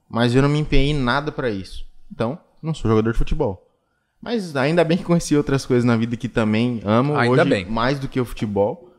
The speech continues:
Speaker 1: E trabalho com isso, graças a Deus. E aí eu queria falar um pouquinho sobre os seus sonhos. Que, ah, a criança não sonha muito, a criança,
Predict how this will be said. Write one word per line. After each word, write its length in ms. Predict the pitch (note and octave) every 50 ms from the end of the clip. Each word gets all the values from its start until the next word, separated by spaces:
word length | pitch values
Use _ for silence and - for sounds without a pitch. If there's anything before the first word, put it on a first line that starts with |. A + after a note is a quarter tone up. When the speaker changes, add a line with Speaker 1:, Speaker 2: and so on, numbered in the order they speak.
| - - - - _ _ _ _ _
Speaker 1:
E 800 | - G#2+ G#2+ G#2+ G#2+ G#2+ G#2+ G#2+ G#2+ G#2 G#2 G2+ G2+ G2+ G2 F#2+ -
trabalho 340 | A2 G#2 A2+ A2+ A#2 B2+ B2
com 160 | - C#3+ C#3
isso, 220 | B2+ A#2+ - - -
graças 320 | G2 A2 A#2 - A#2+ B2
a 60 | B2+
Deus. 360 | A#2+ G#2 F#2+ F2+ - - - - - _ _ _ _ _ _ _ _ _ - - - - -
E 480 | - A#2 A#2+ A#2+ A#2+ A#2+ A#2 A2+ A2+ - _ _ _ _ _ _ _ _ _ _
aí 120 | - A2+ C#3+
eu 40 | D3+
queria 180 | - F3 F3 F3
falar 200 | - F3 E3+ E3+
um 40 |
pouquinho 280 | D3+ D#3+ D#3 - E3+ D#3+
sobre 320 | - E3+ D#3+ D#3 D#3 D#3+
os 180 | D#3 D3+ D3+ -
seus 200 | - B2+ B2 -
sonhos. 460 | - - B2+ A2+ G2+ F#2+ G2 - - - -
Que, 80 | - C3
ah, 120 | D3+ D#3
a 60 | D#3
criança 440 | - - B2+ B2+ C3+ C#3 C3+ - C3+
não 160 | B2+ B2+ B2
sonha 280 | A#2 - B2 B2 A#2 A2
muito, 360 | A2 B2 D3 D#3 D3+ C3+ -
a 40 | A#2
criança, 560 | - A#2 A#2 A#2 A#2 A#2 - A2 G#2 G2 G2